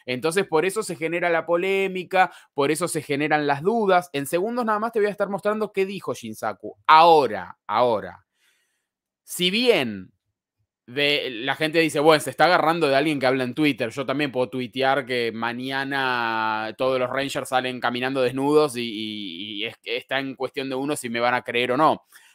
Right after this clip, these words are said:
Ahora, no está mal redactado esto y está hablado en potencial, no están afirmando. Acá están diciendo que este filtrador confirmó esto. Pe-, y, eh,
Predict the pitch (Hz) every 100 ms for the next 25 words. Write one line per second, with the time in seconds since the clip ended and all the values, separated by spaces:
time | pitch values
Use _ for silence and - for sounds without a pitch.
0 | _ 170 190 202 135 127 135 _ - _
1 | _ _ - 190 220 233 214 170 160 151
2 | 139 135 170 156 139 139 - - 113 127
3 | _ _ - 143 - 156 170 175 190 160
4 | 143 123 117 147 170 139 131 135 156 156
5 | 135 - 117 131 123 123 113 117 180 220
6 | 202 160 180 202 208 180 170 202 - 135
7 | 120 127 127 190 151 104 _ _ _ _
8 | _ _ _ _ 139 127 123 131 127 123
9 | 127 123 113 - 107 95 _ _ _ _
10 | _ _ _ _ _ - 135 - 143